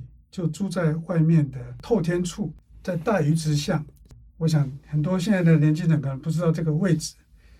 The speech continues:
可是我在大鱼池巷租屋的时候，因为是学生，在这个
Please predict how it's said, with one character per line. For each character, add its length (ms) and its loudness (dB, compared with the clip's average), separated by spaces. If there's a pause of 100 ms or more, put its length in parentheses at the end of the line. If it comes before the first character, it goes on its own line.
(140)
可 120 -6
是 100 -2
我 140 2
在 120 0
大 240 4
鱼 120 0
池 200 -4
巷 380 2
租 320 -2
屋 60 0
的 120 0
时 220 -4
候， 160 2
因 80 0
为 80 0
是 140 0
学 260 -4
生， 420 2 (280)
在 180 2
这 100 0
个 160 0